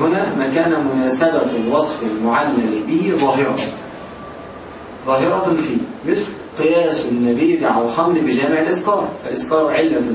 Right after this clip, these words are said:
مناسبة للتحريم لما فيها من إفساد الإيه؟ العقل. والعلة هنا إيه؟ ظاهرة، واضحة يعني. ماشي؟ طيب، اثنين بقى، الأقل منهم شوية،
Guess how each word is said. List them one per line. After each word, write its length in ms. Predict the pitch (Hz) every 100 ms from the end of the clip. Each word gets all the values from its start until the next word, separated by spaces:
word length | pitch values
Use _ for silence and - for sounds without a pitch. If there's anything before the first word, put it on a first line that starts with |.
| 107
مناسبة 540 | 110 113 113 165 151
للتحريم 920 | 131 117 113 - - - 156 185 202 143
لما 220 | 135 131
فيها 240 | 123 151
من 200 | 135 135 123
إفساد 240 | 127 135
الإيه؟ 200 | 123 120
العقل. 300 | 123 117 - - - - - - -
والعلة 340 | 120 123 131
هنا 160 | 170 180
إيه؟ 200 | 156 160 160 - - - - - - - - - - - - - - - -
ظاهرة، 460 | 156 202 240 - -
واضحة 300 | 196 - -
يعني. 180 | - - - - - - - - -
ماشي؟ 200 | 139 - 247 - - - - - - - -
طيب، 200 | 117 107 - - - - - -
اثنين 360 | 123 147 165 -
بقى، 260 | 135 123 - - - - - 123
الأقل 340 | 117 123 143 139
منهم 380 | 139 139 139 135
شوية، 320 | 135 135 139